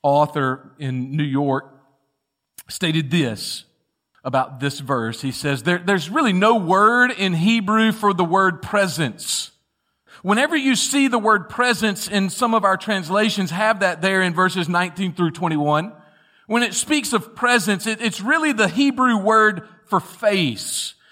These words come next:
that the face of God." Hebrew is a very concrete language. And here it says that Samuel's words were not going to hit the ground. And how could that be?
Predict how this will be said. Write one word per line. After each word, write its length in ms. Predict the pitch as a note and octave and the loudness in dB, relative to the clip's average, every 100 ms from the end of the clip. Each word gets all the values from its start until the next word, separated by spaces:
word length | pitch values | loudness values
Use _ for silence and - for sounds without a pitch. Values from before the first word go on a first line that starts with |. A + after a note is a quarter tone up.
| _ | _
that 200 | G#3+ G3+ | -4 -2
the 120 | F#3 | -4
face 760 | E3+ - - - B3 C#4 B3+ - | -6 -8 -16 -6 -2 0 0 0
of 320 | G#3+ F3+ D3+ | 0 0 -4
God." 680 | G3+ G#3 G#3 C#3+ A#2 G2+ F2+ _ _ _ _ - | -4 2 4 4 0 -10 -16 _ _ _ _ -6
Hebrew 340 | G#3 D4 D4+ | -2 0 2
is 100 | B3 | 2
a 40 | G3+ | 0
very 260 | B3 B3 | 0 0
concrete 920 | A#3 - C#4 C#4 G#3 C4 C4+ C4 C4 - - _ _ - | -2 0 0 0 -2 -2 0 0 -2 -10 -20 _ _ -6
language. 1080 | E3+ G3 A3+ C4 G#3+ D3+ A2 F#2 - - - _ _ _ _ | 0 4 4 4 4 0 -2 -6 -12 -14 -20 _ _ _ _
And 120 | - A#3 | 0 2
here 160 | E4 | 4
it 100 | E4 | 0
says 440 | F#3+ C4+ C#4 B3+ G3 | 0 4 4 4 0
that 300 | A3 - - | -2 -4 -6
Samuel's 640 | - C#4 D#4 E4 C#4+ F#3+ | -4 -2 0 0 0 0
words 520 | F#3 A#3 B3 A#3 F3 | 0 2 4 2 0
were 120 | F3 G#3+ | -2 0
not 340 | G#3 C4+ D4 | 2 2 0
going 220 | C4+ C4 | 0 0
to 60 | A3 | 2
hit 280 | C4 C4 G#3 | 0 0 -6
the 60 | |
ground. 1000 | E3+ C#3+ F#3 F#3+ G#3+ G#3 E3 C3 A2 G2+ - _ _ _ _ - | -6 -2 2 2 2 0 0 -2 -6 -10 -16 _ _ _ _ -10
And 100 | F3+ | -6
how 120 | D4 | -4
could 160 | F4+ | -2
that 160 | D#4+ - | -4 -4
be? 340 | F#3+ D3 G#2 | -6 -6 -8